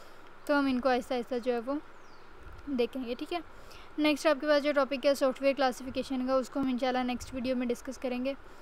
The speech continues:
इसमें अगर कुछ भी समझ ना आया हो तो you can drop a comment and I will answer your questions। And if you are new to the channel, then don't forget to subscribe and hit the bell icon as well। Till then, Khuda Hafiz।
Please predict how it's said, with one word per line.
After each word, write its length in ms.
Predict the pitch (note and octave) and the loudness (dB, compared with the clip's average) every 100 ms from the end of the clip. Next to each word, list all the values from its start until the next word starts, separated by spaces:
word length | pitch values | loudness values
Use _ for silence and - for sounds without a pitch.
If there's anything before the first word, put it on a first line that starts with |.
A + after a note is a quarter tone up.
| - - - - - - - - | -16 -16 -16 -16 -16 -16 -16 -10
इसमें 240 | D#4 D#4 D#4+ | -4 2 4
अगर 180 | D4+ D4+ | 4 2
कुछ 180 | C#4+ D4 | 0 -2
भी 80 | |
समझ 280 | D4+ C#4 C#4 | 0 2 4
ना 100 | C#4 C#4+ | 4 6
आया 140 | C4+ | 6
हो 80 | C4+ | 4
तो 120 | C#4+ | 4
you 140 | C4+ B3+ | 0 0
can 140 | C4+ B3+ | 0 4
drop 240 | B3 A#3+ | 2 2
a 60 | B3 | 0
comment 500 | B3+ A#3+ C4+ D4 - | 0 2 2 0 0
and 120 | B3+ A#3+ | 4 4
I 60 | A#3 | 4
will 140 | A#3 | 0
answer 280 | A#3 A3 B3+ | -2 0 2
your 160 | A#3+ A#3 | 2 -2
questions। 520 | A3+ - D4 D#4 - - - - C4 | -4 -2 -2 -2 -4 -12 -16 -6 0
And 180 | B3 | 2
if 240 | C4 C#4+ C#4 | 2 0 0
you 120 | C4+ | 4
are 120 | C4+ B3 | 6 6
new 180 | B3 A#3+ | 4 2
to 80 | |
the 120 | A#3+ A#3 | 0 0
channel, 340 | B3 A#3 A#3+ C#4+ | -2 -2 -2 0
then 180 | C4+ B3 | 0 2
don't 240 | A#3+ C4 B3 | 2 2 2
forget 280 | B3+ A#3 A#3+ | 0 2 0
to 80 | C4 | 0
subscribe 600 | C4 A3 - A#3 A#3+ B3 | -2 -2 -2 0 -2 -2
and 120 | C4 A#3 | -2 0
hit 160 | B3+ - | 0 2
the 80 | B3+ | 2
bell 160 | B3 | 2
icon 320 | A#3 A#3 B3 B3+ | 0 -2 -6 -4
as 100 | A#3 - | -4 -2
well। 200 | B3+ C4+ - - | -2 -2 -6 -2
Till 180 | A#3+ A3 | 0 0
then, 220 | A#3+ B3 | -2 -2
Khuda 180 | - A#3 | -4 -4
Hafiz। 400 | A#3+ A#3 C4 - | -4 -6 -8 -10